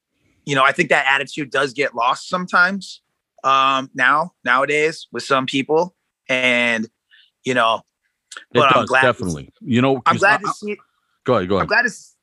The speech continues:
Speaker 1: I'm glad to see that that attitude is still alive with a lot of people.
Speaker 2: It
Speaker 1: You know?
Speaker 2: is, but not enough. Because what I'm seeing, there's, there's, there's some, there's an element to this,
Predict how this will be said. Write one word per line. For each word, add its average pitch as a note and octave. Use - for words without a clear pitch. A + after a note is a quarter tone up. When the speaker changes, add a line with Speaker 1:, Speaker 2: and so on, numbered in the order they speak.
Speaker 1:
I'm E3+
glad F#3+
to G#3+
see G3+
that E3+
that D#3
attitude D3+
is -
still C#3+
alive B2
with G#2+
a G#2
lot G2
of G2
people. -
Speaker 2:
It A#2+
Speaker 1:
You C#3
know? D3
Speaker 2:
is, -
but A2+
not C3
enough. A#2+
Because A2+
what C#3+
I'm D#3+
seeing, D#3
there's, D3+
there's, D3
there's D3+
some, C3+
there's D#3
an D3+
element C#3+
to C3+
this, A#2